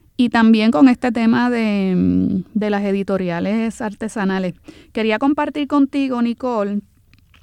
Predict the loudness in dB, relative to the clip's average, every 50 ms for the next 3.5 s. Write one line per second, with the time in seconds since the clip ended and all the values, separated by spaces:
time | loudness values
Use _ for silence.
0 | _ -20 -8 -4 0 2 2 2 2 0 -2 -2 -2 -2 -2 -4 -4 -4 -4 -4
1 | -2 -2 -2 -4 -4 -4 -4 -4 -4 -4 -4 -2 -2 0 0 -2 -2 -2 -4 -4
2 | -2 -4 -4 -4 -4 -6 -6 -4 -4 -4 -4 -4 -4 -6 -6 -6 -8 -8 -6 -6
3 | -6 -6 -6 -6 -4 -2 -2 -2 -2 -4